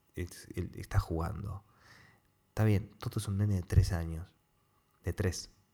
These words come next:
De tres años. Pero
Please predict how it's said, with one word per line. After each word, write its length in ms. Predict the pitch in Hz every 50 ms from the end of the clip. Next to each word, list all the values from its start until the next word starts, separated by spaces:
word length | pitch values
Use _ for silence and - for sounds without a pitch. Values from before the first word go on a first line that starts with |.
| _ _ _ _ _ _ _ _ - _ -
De 80 | -
tres 260 | 101 - 104 107 90 85
años. 360 | 82 80 80 87 98 - _ _ _ _ _ _ _ _ _ _ _ _ _ _ _ _ _ _ _ _ _ _ _ _ _ _ _ _ _ _ _ _ _ _ _ _ _ _ _ -
Pero 320 | - 85 82 78 -